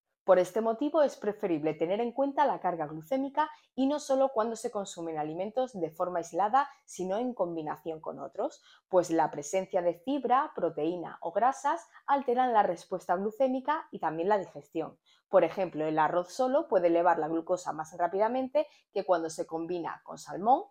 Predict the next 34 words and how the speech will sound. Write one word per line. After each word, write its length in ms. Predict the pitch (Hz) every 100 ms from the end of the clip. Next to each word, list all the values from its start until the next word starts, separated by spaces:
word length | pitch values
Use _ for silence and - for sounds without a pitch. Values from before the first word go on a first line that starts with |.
| _
con 160 | - 156
un 80 |
pisto 260 | 156 156 175
de 80 | 185
verduras, 480 | 220 233 285 330 339 _ -
debido 360 | 226 269 277 285
a 40 |
la 160 | 254 214
fibra, 500 | - 226 240 233 226
proteínas 720 | 196 180 170 185 185 190 -
y 100 | 175
grasas 500 | 175 175 175 196 190
presentes 640 | - 165 - 156 156 147
tanto 200 | - 165
en 80 | 170
las 160 | 170 175
verduras 540 | 208 226 269 320 330 _ _ -
como 380 | 208 226 247 -
en 120 | 175
el 120 | 156
pescado. 460 | 160 - - 151 -
En 60 | 277
los 100 | 269
últimos 80 | 269
años 360 | 294 311 311
ha 60 | 240
habido 300 | 196 175 156
controversias 800 | 165 156 156 165 220 - 277 277
sobre 220 | 180 160
los 180 | 151 151
carbohidratos, 760 | 156 147 151 180 220 285 302
especialmente 720 | 208 - 156 - 151 151 151
los 180 | 156 160
simples, 480 | - 254 262 302 -